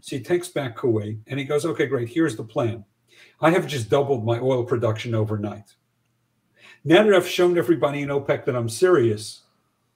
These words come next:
I'm in charge of opec policy. Everybody else is gonna cut their oil production in half. My revenues go through the roof.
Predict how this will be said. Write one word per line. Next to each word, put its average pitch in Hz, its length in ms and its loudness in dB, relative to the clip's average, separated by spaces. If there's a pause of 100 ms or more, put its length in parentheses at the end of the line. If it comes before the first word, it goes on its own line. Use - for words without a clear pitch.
(520)
I'm 165 180 2
in 170 80 0
charge 139 320 2
of 131 60 -4
opec 120 340 -2
policy. 117 480 -6 (180)
Everybody 160 440 4
else 151 180 -4
is 120 60 -8
gonna 135 180 -6
cut 135 220 -4
their 123 120 -4
oil 120 220 -2
production 113 480 -4
in 107 80 -4
half. 107 480 -10 (1700)
My 170 260 6
revenues 160 560 2
go 143 180 2
through 143 260 -4
the 127 40 -2
roof. 107 540 -4